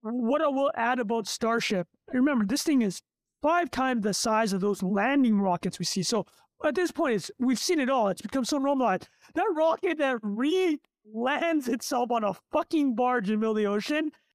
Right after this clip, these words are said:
that thing c-, uses legs, right? Starship is so big,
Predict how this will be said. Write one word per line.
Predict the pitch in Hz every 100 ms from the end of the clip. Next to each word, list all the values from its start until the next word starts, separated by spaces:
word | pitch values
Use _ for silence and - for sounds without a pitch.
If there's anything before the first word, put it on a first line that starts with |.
| _ _
that | 202 262 349 -
thing | 240 220 202 _
c-, | 247 -
uses | 185 254 240 208
legs, | 185 233 220 160
right? | 180 190 247 - _ _ _ _
Starship | - - 302 381 - 262
is | 220 185
so | - 254 262
big, | 180 208 269 294